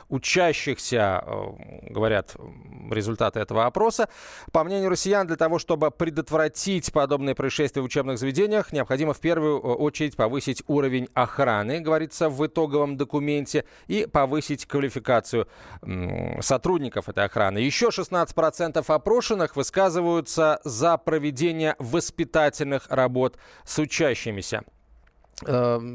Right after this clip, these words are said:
еще несколько цифр интересных назову. Пожалуй, двенадцать процентов считают, что нужно уделять больше времени воспитанию детей и молодежи как в школе, так и в семье.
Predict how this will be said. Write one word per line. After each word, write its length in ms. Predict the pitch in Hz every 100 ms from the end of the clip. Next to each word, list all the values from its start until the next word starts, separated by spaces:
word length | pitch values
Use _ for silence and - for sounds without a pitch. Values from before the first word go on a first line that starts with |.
| 123 123
еще 380 | 135 - 165 147
несколько 480 | 139 127 139 123
цифр 320 | 139 147 127 131
интересных 480 | 120 131 123 127 135
назову. 360 | 127 131 160
Пожалуй, 400 | 180 180 202 202
двенадцать 380 | 160 190 202 -
процентов 440 | 175 - 175 147
считают, 340 | - 165 165 160
что 160 | -
нужно 300 | 165 180 143
уделять 400 | 156 147 151 123
больше 440 | 123 165 160 - 143
времени 340 | 135 131 127
воспитанию 560 | 120 - 135 135 120 117
детей 420 | 120 - 123 110 - -
и 60 | 107
молодежи 440 | 110 120 123 110
как 340 | 113 113 - -
в 160 | 120 104
школе, 360 | - 135 113
так 280 | 104 110 -
и 20 |
в 80 | 110
семье. 480 | - 135 143 196 220